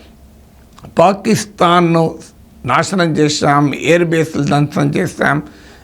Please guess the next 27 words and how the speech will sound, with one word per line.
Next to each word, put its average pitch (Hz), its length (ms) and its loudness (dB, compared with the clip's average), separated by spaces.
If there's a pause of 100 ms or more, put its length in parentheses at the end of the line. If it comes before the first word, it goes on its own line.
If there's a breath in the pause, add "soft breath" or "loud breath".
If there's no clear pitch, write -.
(180 loud breath)
యుద్ధ 165 240 4
విమానాలను 175 880 2
పడగొట్టామంటూ 147 920 0
మన 147 200 2
ఆర్మీ, 147 680 0 (140)
ఎయిర్ 139 300 2
ఫోర్స్, 196 520 0
నేవీ 127 400 0 (960 soft breath)
చాలా 165 160 0
గొప్పగా 160 460 0
మన 160 200 0
దేశం 160 440 2
సాధించిన 151 460 0
విజయాలు 175 300 2
చెప్పింది. 98 400 -10 (720 soft breath)
అవి 214 240 2
చూశాక 254 360 2
ఎవరికైనా 214 520 2
అనుమానం 202 340 4
వస్తుంది, 190 380 2
మరి 208 180 2
ఇదే 190 220 4
అదను 170 480 2
కదా 160 400 2 (600)
పాకిస్తాన్ 180 440 0
సంగతి 165 300 0
తేల్చడానికని. - 760 -6